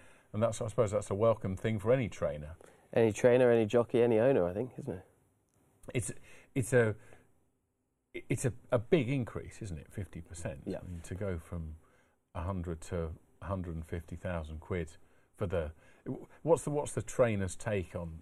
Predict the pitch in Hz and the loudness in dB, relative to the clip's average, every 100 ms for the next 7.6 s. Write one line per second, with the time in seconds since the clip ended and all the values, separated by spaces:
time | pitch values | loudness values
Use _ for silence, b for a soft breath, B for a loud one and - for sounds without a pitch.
0 | - 90 87 87 - 87 80 87 92 117 | -8 -6 -4 -6 -8 -8 -6 -6 -2 -2
1 | 110 110 92 101 98 95 - - 104 - | 0 -2 0 2 2 -2 -10 -14 -8 -6
2 | 98 101 104 95 - - 110 113 135 120 | -4 0 0 -2 -6 -4 -4 -2 -2 -2
3 | 90 90 92 85 98 87 98 95 98 107 | -2 -4 -6 -6 -6 -6 -6 -6 -4 -4
4 | 98 92 87 98 92 85 87 - 85 - | -4 -6 -8 -8 -6 -6 -8 -8 -10 -6
5 | - 127 123 123 - 113 104 - 92 - | 2 4 4 2 2 4 4 0 -6 -8
6 | - - - _ - - 151 131 147 151 | -18 -20 -20 _ -10 0 2 4 4 4
7 | - 131 107 117 131 117 | 4 4 2 2 4 4